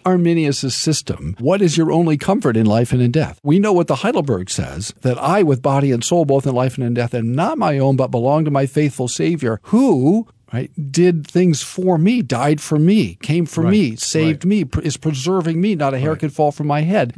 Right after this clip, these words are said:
Speaker 1: So
Speaker 2: Right.
Speaker 1: that's the Reformed confession. How does Arminius answer that question? What's your only comfort in life and in death?
Speaker 2: That I've accepted the grace of God. I mean, that has to be.
Speaker 1: And that I'm cooperating.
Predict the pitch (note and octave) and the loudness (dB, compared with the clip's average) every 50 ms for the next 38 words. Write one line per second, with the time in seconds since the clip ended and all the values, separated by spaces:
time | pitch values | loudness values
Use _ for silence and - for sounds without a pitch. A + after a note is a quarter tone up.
0 | D#3+ F3 D#3+ - D#3 D3 E3+ F#3 - - - - F3+ D#3 D3+ C3+ - - F#3+ G#3+ | -12 -8 -4 -2 -2 0 0 -2 -4 -4 -2 -2 -2 0 -2 -2 -2 0 0 0
1 | A3+ A3 - - D3+ A#2+ - B2 G2+ F#2+ - E2+ E2 - - - A3 A3+ G3+ - | 2 2 2 0 0 -2 -2 -4 -4 -4 -6 -10 -12 -8 -4 -2 0 0 2 2
2 | E3+ D#3 D3 D3 F3 F#3+ F3+ C3 G2 G2+ - G#2+ G#2 F#2 - F#2 E2+ D#2 D2 - | 2 2 2 2 4 4 2 2 0 -2 -4 -4 -4 -4 -6 -6 -8 -8 -8 -8
3 | - F2 D#2+ - - F2 F#2 B2+ C#3+ C3+ - B2+ A#2+ A#2+ A2+ A2 G#2+ - - B2 | -8 -8 -8 -6 -6 -2 0 0 0 2 2 2 2 2 2 0 -2 -2 -2 -2
4 | A2+ - G2+ F2 F2 D2+ C#2+ C#2 C#2 - - E2 D#2 D2+ D2 C2 - F#2+ - - | -2 -2 -2 -4 -4 -6 -8 -10 -12 -12 -12 -12 -12 -12 -14 -14 -16 -16 -20 -20
5 | _ _ _ _ _ - C#3 C#3 C3 C3+ C3 C#3+ C3+ D#3 C#3 - - - D#3 D#3+ | _ _ _ _ _ -6 -4 -2 0 0 0 0 0 -2 -4 -2 -2 -2 -2 -2
6 | - - D#3+ B2 G#2 G#2+ G2 A#2 A2+ A#2+ B2+ - - A#2 G2+ - E3 G3+ F#3 D3+ | -2 -2 -4 -4 -4 -6 -4 -2 -2 -2 -2 -4 -6 -8 -6 -6 -6 -6 -8 -8
7 | - - _ - A2+ B2 B2 B2+ B2 B2 C#3+ D#3 F3+ F#3+ - - - F#3 F3 D3+ | -12 -18 _ -18 -8 -4 -2 0 2 2 2 2 0 -2 -6 -8 -6 -6 -6 -6
8 | - - - D3+ A#2+ A#2+ G#2+ G2+ G#2 B2+ D#3+ E3+ F3+ E3+ D#3+ D3+ D3+ D3+ C#3+ - | -8 -8 -8 -8 -8 -8 -10 -8 -4 0 0 2 2 2 2 2 2 0 0 0
9 | D3+ D3 D3 D#3+ F#3 - E3 A#2+ F2+ D#2+ C#2+ - - - | 0 0 0 0 -2 -4 -4 -4 -4 -6 -8 -14 -18 -20